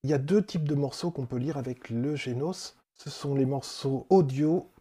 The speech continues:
ou les morceaux midi. Sachant que on peut avoir un lecteur audio et un lecteur midi, mais pas deux lecteurs midi.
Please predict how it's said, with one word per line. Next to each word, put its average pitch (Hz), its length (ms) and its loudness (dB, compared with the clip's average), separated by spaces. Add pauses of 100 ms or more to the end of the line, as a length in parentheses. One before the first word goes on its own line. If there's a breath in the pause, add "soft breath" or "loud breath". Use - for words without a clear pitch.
(140)
ou 190 120 2
les 165 140 2
morceaux 147 500 -2
midi. 135 640 -4 (480)
Sachant 190 460 -4
que 180 400 -2
on 147 100 -2
peut 147 180 -2
avoir 135 360 -2 (100)
un 220 120 4
lecteur 196 380 -2
audio 156 460 2 (140)
et 135 220 0
un 208 180 2
lecteur 190 380 -4
midi, 135 440 -4 (220)
mais 143 240 2
pas 208 420 2
deux 190 220 2
lecteurs 185 520 -4
midi. 135 460 -4